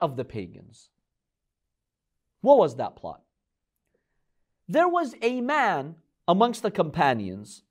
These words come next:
His name was Nu'aym ibn Mas'ud. Some say Na'im,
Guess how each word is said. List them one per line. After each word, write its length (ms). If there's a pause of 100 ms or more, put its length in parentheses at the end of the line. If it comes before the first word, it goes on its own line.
(240)
His 260
name 280
was 200
Nu'aym 760
ibn 320
Mas'ud. 480 (260)
Some 220
say 200
Na'im, 420